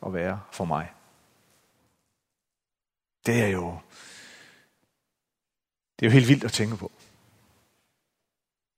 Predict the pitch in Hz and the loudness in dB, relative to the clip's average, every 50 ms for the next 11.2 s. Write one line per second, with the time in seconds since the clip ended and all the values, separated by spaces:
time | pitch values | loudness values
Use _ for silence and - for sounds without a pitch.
0 | _ _ _ _ - 156 - - 165 160 151 - - - 143 151 - 139 127 113 | _ _ _ _ 2 4 6 8 8 8 8 10 10 10 10 10 10 6 4 6
1 | - 123 113 117 120 127 - - 123 - - - 139 143 170 175 - - 113 104 | 4 4 6 6 6 4 4 2 2 0 4 2 2 2 2 0 0 0 2 2
2 | 104 101 - 110 104 104 - - 127 127 139 143 143 156 151 - - - - _ | 2 2 0 2 2 2 2 4 2 2 2 2 0 0 -2 -4 -10 -20 -20 _
3 | _ _ _ _ _ _ _ _ _ _ _ _ _ _ _ _ _ _ _ _ | _ _ _ _ _ _ _ _ _ _ _ _ _ _ _ _ _ _ _ _
4 | _ _ _ _ _ _ _ _ _ _ _ _ _ _ _ _ _ _ _ _ | _ _ _ _ _ _ _ _ _ _ _ _ _ _ _ _ _ _ _ _
5 | _ _ _ _ _ _ _ _ _ _ _ _ _ _ _ _ _ _ _ _ | _ _ _ _ _ _ _ _ _ _ _ _ _ _ _ _ _ _ _ _
6 | _ _ _ _ _ _ _ _ _ _ _ _ _ _ _ _ _ _ _ - | _ _ _ _ _ _ _ _ _ _ _ _ _ _ _ _ _ _ _ 4
7 | 143 135 127 - 147 143 135 135 131 - - 190 180 143 143 143 120 - - - | 4 6 6 8 10 10 10 10 8 8 10 10 10 10 10 6 6 6 4 4
8 | 139 151 160 147 - - 117 104 101 101 98 95 - - - - - - _ _ | 4 4 4 0 0 0 0 -2 -2 -4 -8 -10 -12 -14 -16 -18 -20 -20 _ _
9 | _ _ _ - _ _ - - - 147 147 - 175 143 135 127 117 - - - | _ _ _ -20 _ _ -6 0 2 2 4 6 6 6 6 8 8 6 6 8
10 | 160 160 139 110 110 110 110 113 120 135 - 123 113 110 110 110 107 113 120 135 | 8 8 8 8 6 6 6 6 4 4 4 2 2 4 4 4 4 4 4 4
11 | 143 139 139 | 4 2 2